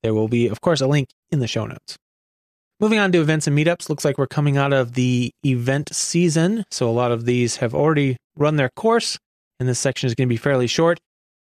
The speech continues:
So first up, we have a reoccurring group here to announce, and I'm gonna announce this, and then I'm gonna let it go. I don't have time to be going over every monthly group meeting every week, but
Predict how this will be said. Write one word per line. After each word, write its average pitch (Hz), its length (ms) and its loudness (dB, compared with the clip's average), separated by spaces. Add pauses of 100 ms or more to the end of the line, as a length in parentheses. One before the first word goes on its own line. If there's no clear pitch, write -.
(220)
So 147 100 0
first 220 300 2
up, 190 120 2
we 160 120 2
have 156 200 2
a 131 80 4
reoccurring 165 840 2 (320)
group 151 320 4
here 147 380 0 (280)
to 143 140 2
announce, 143 540 0
and 135 200 2
I'm 123 140 2
gonna 165 280 2
announce 160 360 0
this, 190 320 0 (300)
and 139 100 2
then 139 100 2
I'm 139 120 0
gonna 135 180 0
let 139 160 4
it 123 80 0
go. 139 360 0 (180)
I 131 80 0
don't 131 260 0
have 123 220 -2
time 135 300 -2
to 123 40 -2
be 117 320 0 (800)
going 131 220 2
over 120 320 0 (100)
every 131 480 2
monthly 123 560 0
group 127 340 -2
meeting 127 460 0 (400)
every 120 540 0 (320)
week, 160 280 2 (460)
but 143 240 2